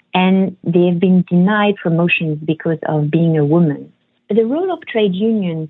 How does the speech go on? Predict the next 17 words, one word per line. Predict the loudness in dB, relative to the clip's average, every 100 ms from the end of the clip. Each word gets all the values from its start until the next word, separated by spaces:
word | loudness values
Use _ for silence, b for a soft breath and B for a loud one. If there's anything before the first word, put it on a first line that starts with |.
| -8
actually | -6 -4 0 2 0 0
is | -4 _ _
key | -2 2 2 -2 -4
in | -2 0
addressing | 0 0 -2 -2 -4 -4 -4 B B 0
these | 0 2 2
barriers | 2 2 0 -2 -6
for | -10 -8
higher | -6 -2 0 0
representation | -2 -4 -6 -6 -6 -4 -4 -6 -4
of | -2
the | 0 2
women | 2 2 0
in | -4 -8 -6
stem | -4 -2 -4 -4
jobs. | -4 -4 -10 _ _ 0
Um, | 2 4 2